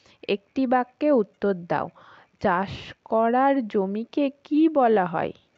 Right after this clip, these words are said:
ক্ষেত বলা হয়। উত্তর কি হবে? ক্ষেত বলা হয়। চাষের কাজে কি কি জিনিস না হলে চলে না? লাঙল,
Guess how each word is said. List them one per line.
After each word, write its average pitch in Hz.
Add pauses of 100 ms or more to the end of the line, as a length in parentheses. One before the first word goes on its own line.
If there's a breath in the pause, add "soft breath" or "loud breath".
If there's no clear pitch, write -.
ক্ষেত 220 (160)
বলা 170
হয়। 165 (140)
উত্তর 208
কি 226
হবে? 277
ক্ষেত 233 (140)
বলা 180
হয়। 180 (460 loud breath)
চাষের 226
কাজে 220 (100)
কি 220
কি 262
জিনিস 226
না 202
হলে 247
চলে 202
না? 165 (580 soft breath)
লাঙল, 208